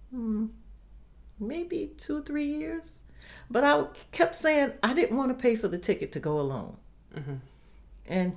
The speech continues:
Speaker 1: maybe I did it the wrong way, waiting for someone else to pay for the ticket. But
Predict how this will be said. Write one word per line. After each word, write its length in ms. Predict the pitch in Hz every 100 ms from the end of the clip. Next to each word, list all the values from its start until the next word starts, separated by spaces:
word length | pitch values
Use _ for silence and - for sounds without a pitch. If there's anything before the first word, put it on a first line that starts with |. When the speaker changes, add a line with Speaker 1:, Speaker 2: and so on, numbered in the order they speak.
| -
Speaker 1:
maybe 580 | 185 202 202 202 190 185
I 160 | 175 170 -
did 160 | 170 165
it 100 | 160
the 80 | 135
wrong 340 | 165 165 160
way, 320 | 151 156 156
waiting 340 | 147 151 156 151
for 100 | 151
someone 380 | - 147 139 143
else 180 | 143 143
to 80 |
pay 200 | 147 156
for 140 | 143 139
the 100 | 143
ticket. 480 | - 160 143 147 147
But 280 | 151 143